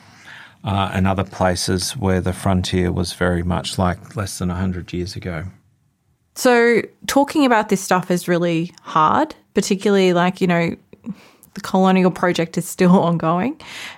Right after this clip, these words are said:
Speaker 2: How do we talk about racism from the past in the present without perpetuating the violence of the archives?
Speaker 1: The archive is a violent space,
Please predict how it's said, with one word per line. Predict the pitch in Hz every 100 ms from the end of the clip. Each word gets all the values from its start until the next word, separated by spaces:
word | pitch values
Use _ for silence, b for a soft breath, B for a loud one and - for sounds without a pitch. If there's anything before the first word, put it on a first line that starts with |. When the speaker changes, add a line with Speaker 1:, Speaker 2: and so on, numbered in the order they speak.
| _
Speaker 2:
How | 247
do | 269
we |
talk | 277 254
about | 240 208 -
racism | 185 185 196 202 196
from | 190 185
the | 175
past | 165 - 160 196 269 - - - _ _ _
in | -
the | 165
present | 160 - - 185 165 196 262 320 - - _ _ -
without | 180 165
perpetuating | - 185 - - - 175 165
the |
violence | 156 156 147 151 -
of | 175
the | 160
archives? | - - - 78 - - _ _ _ b b b b b b b b b b b b b _ _ -
Speaker 1:
The | 127
archive | 131 143 143 127 107
is | 98
a |
violent | 90 92 92 85 80
space, | - - - 101 80 - - -